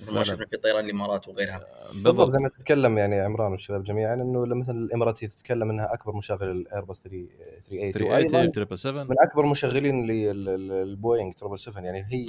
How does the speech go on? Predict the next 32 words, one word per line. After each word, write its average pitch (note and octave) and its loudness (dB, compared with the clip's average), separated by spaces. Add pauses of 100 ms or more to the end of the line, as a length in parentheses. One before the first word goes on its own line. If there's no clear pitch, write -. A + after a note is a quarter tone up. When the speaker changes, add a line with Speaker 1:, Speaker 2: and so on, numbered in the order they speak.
Speaker 2:
مهم. G2+ 2
Speaker 3:
وكذلك G2+ -2
القطرية G#2 -4
والسعودية G#2+ -2
يعني. A#2+ 0 (580)
فيعني B2+ 4
هذول D3 6
معتمدين C#3 4
اعتماد C3 0
كبير C#3 2
على G#2+ 4
طائرتك G#2+ 2
هذه، F#2+ -4
فأكيد D3 0
إنك E3 0
بتعطيهم A2 -4
اهتمام G#2 -4
بالغ G2+ 4
وب-، F#2 -4
Speaker 2:
أكيد، G2+ -2
Speaker 3:
بتختار G#2 0
Speaker 2:
أكيد، G2 -4
Speaker 3:
مواصفات G#2+ -4
Speaker 2:
أكيد. F2+ -12 (280)
Speaker 3:
تهمهم. B2+ 2 (300)
وأيضًا E3+ 6
حتى F#3 2
الطائرات D#3 4
الجديدة B2+ 0
اللي G#2+ -2
بتسوقها A#2 2
مثل G2 -6